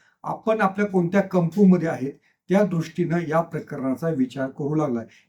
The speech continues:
हे आपल्याकडे प्रत्येक बाबतीमध्ये घडलंच. आरोपी कोणत्या जातीचा आहे किंवा, अ, बळी गेलेला कोणत्या जातीचा आहे त्याच्या आधारे आपण अनेकदा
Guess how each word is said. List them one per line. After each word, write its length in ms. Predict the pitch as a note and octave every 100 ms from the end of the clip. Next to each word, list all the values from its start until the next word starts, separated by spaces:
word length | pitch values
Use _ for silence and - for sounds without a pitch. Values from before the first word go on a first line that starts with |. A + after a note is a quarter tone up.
| D3+
हे 60 |
आपल्याकडे 440 | F3+ E3 E3 E3+ F3
प्रत्येक 400 | F3+ - F3 D3+
बाबतीमध्ये 560 | - - D#3 D3+ D#3
घडलंच. 380 | D#3 C3+ B2 - _ _
आरोपी 640 | - D#3+ F#3 F#3 G#3+ A#3 - _ -
कोणत्या 360 | F3 F3 G#3
जातीचा 480 | F3 E3+ E3 F#3+ F#3
आहे 240 | D#3 B2 A#2
किंवा, 540 | - C#3+ C3+ C#3+ C#3+ C#3+ - _ -
अ, 60 | C#3+ C3+ C3+ C3 B2+ A#2+
बळी 320 | A#2 A#2 E3+
गेलेला 360 | G#3 G3+ G3 G3+
कोणत्या 400 | G3 E3+ E3+ F#3
जातीचा 480 | E3 D#3 F3+ F3 E3
आहे 180 | B2+ C3 - _ -
त्याच्या 260 | D#3+ F3+ G3
आधारे 440 | - C#3+ D#3 D#3+
आपण 300 | C#3 - D3+
अनेकदा 480 | - C#3 D3 C#3+